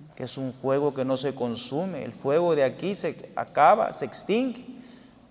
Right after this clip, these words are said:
pero en el infierno allá no se consume eso. Es un fuego, ¿verdad?, que te va a atormentar,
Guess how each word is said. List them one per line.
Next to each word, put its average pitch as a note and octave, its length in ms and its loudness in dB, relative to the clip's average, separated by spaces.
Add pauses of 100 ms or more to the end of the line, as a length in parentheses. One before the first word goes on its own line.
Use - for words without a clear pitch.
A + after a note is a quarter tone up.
(120)
pero B2+ 220 -2
en B2+ 100 -2
el B2 100 0
infierno C3+ 500 2
allá D3+ 200 8
no D#3 360 2
se G3 200 0
consume D3+ 680 0
eso. - 300 -10
Es C3+ 140 -12
un E3 180 -8
fuego, E3 500 4 (480)
¿verdad?, E3 400 0 (420)
que C#3 100 -6
te C#3+ 120 0
va C#3 120 8
a D3 40 12
atormentar, C#3+ 840 4